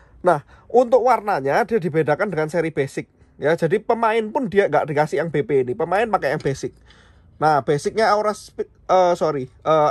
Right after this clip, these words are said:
Astrox seratus Z Z ini kan ada dua warna. Yang pertama keluar, pertama kali keluar yang dark navy. Yang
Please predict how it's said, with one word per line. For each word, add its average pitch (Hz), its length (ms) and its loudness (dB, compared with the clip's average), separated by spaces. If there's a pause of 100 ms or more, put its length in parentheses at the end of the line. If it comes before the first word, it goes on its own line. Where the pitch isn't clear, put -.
Astrox - 320 -4
seratus 185 260 -2
Z 143 160 -2
Z 165 160 -2
ini 214 160 -4
kan 262 240 -4 (240)
ada 156 160 -2
dua 143 240 2
warna. 143 400 0 (320)
Yang 185 320 0
pertama 185 240 2
keluar, 233 560 0
pertama 165 320 -4
kali 165 240 -2
keluar 202 480 0
yang 170 160 -2
dark 151 240 -4
navy. 151 480 -8 (480)
Yang 143 240 -4